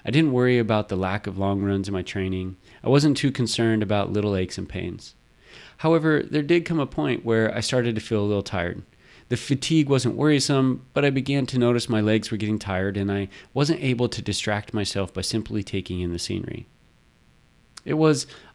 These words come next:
also that point when I saw one of the small flagged mile markers. It said I was at mile twenty-three. To combat this, I made the decision to find something else to focus on. Dest-, despite being in a perfect setting, I had to find a new scene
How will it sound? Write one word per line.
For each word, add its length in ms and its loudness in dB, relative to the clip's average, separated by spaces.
also 380 4
that 400 4
point 340 2
when 260 2
I 360 0
saw 220 4
one 220 4
of 140 2
the 80 2
small 340 2
flagged 440 0
mile 260 2
markers. 540 -6
It 60 -4
said 200 2
I 60 6
was 160 4
at 100 0
mile 240 0
twenty-three. 680 -6
To 100 -6
combat 360 2
this, 320 0
I 100 -4
made 260 -2
the 80 -4
decision 500 -2
to 60 -10
find 260 -4
something 460 -4
else 220 -6
to 80 -10
focus 420 -8
on. 260 -6
Dest-, 240 -2
despite 520 0
being 340 2
in 160 -6
a 60 -4
perfect 380 -6
setting, 440 -2
I 80 -6
had 180 -2
to 60 -4
find 340 0
a 40 4
new 160 4
scene 420 -4